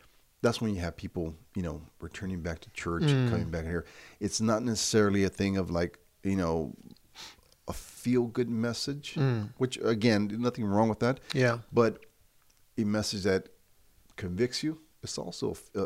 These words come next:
Speaker 1: a feel-good message
Speaker 2: Mm.
Speaker 1: because it convicts you for a reason.
Speaker 2: Yeah.
Speaker 1: It convicts you for whatever is missing in your life that you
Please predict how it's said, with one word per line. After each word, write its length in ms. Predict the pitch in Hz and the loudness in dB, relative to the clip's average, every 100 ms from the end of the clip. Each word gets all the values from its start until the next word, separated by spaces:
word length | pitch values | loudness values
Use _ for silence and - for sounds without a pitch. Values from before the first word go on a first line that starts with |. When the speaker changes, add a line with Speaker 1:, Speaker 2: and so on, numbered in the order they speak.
| - | -4
Speaker 1:
a 40 | |
feel-good 520 | 90 - 110 101 98 90 | -8 -6 -4 -2 -4 -2
message 400 | 90 85 95 82 | -4 -4 -6 -2
Speaker 2:
Mm. 120 | 120 | 0
Speaker 1:
because 300 | 110 90 82 - | 2 0 -2 -4
it 160 | 101 - | -4 -4
convicts 480 | 101 101 117 - | -4 -2 -2 -2
you 60 | 110 | -6
for 200 | - 101 | -4 -2
a 60 | 90 | -2
reason. 480 | 98 131 104 - - | -2 -2 -4 -12 -2
Speaker 2:
Yeah. 340 | 131 113 107 107 | 0 2 -2 -6
Speaker 1:
It 100 | 113 | -6
convicts 400 | - 101 113 - | -4 0 0 -2
you 80 | 107 | -8
for 380 | - 95 92 92 - - - _ _ _ - - - | -6 -4 -2 -4 -10 -20 -20 _ _ _ -20 -20 -14
whatever 600 | 117 104 123 143 139 131 | -2 6 8 10 10 8
is 160 | 110 95 | 6 4
missing 380 | 110 110 107 101 | 0 0 -2 0
in 80 | |
your 180 | 92 92 | 0 0
life 300 | 95 92 95 | 2 2 2
that 100 | - | 0
you 260 | 92 92 | -2 -2